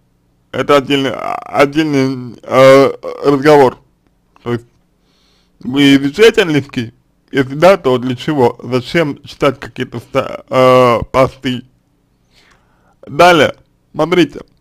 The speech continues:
вы зависите от, а, интернета, да? А, но при этом читаете про здоровье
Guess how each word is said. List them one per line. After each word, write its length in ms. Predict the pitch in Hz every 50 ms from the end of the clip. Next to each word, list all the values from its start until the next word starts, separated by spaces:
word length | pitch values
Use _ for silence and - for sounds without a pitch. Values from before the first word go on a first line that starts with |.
| _ _ _ _ _ _ _ _ _ _ _ _ _ _ -
вы 240 | - 139 160 160
зависите 760 | 156 170 165 165 175 180 160 - - - - 160 165 160 151 - - _ _
от, 420 | 185 165 160 156 147 139 139 - - - - - - _ _ _ _ _ _ _ _ _ _ _ _ _ _ _ _ _ _ _ _ _ _
а, 440 | - - 123 123 127 127 127 123 - _ _ _ _ _ _ _ _ _
интернета, 560 | 135 139 147 175 190 202 240 277 269 - 294
да? 380 | 139 143 151 175 196 180 127 - _ _ _ _ _ _ _ _ _ _ _ _ _ _ _ _ _ _ _ _ _ _ _ _ _ _ _ _ _ _ _ _ _ _ _ _ -
А, 960 | - 120 120 127 135 135 127 131 131 127 123 120 120 120 120 - 131 58 - - - - - _ _ _ _ _ _ _ _ _ _ _ _ _ _ _ _ _
но 240 | - 139 156 175 180
при 160 | 175 196 240
этом 240 | 254 247 240 196 156
читаете 480 | 123 - - - 202 208 220 196 165 147
про 160 | 143 151 143
здоровье 640 | 135 139 131 135 143 156 160 151 143 135 120 -